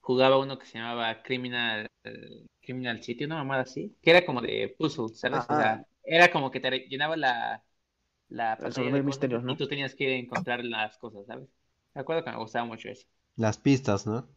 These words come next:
Speaker 1: Ajá,
Speaker 3: Ah,
Speaker 1: algo
Speaker 3: sí.
Speaker 1: así.
Speaker 2: Así ne-, encuentran la di-, la diferencia, ¿no?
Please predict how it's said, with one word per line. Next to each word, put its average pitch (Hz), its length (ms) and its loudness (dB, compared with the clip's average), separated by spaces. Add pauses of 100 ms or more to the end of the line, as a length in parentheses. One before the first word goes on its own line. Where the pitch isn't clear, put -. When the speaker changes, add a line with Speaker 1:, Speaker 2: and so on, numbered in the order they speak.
(540)
Speaker 1:
Ajá, 123 500 4
Speaker 3:
Ah, 110 140 2
Speaker 1:
algo 107 200 4
Speaker 3:
sí. 98 40 -6
Speaker 1:
así. 101 260 0 (1160)
Speaker 2:
Así 196 420 0
ne-, 131 300 2
encuentran 151 380 -2
la 139 100 0
di-, 113 240 -4
la - 80 -6
diferencia, 127 480 -4
¿no? 151 160 -8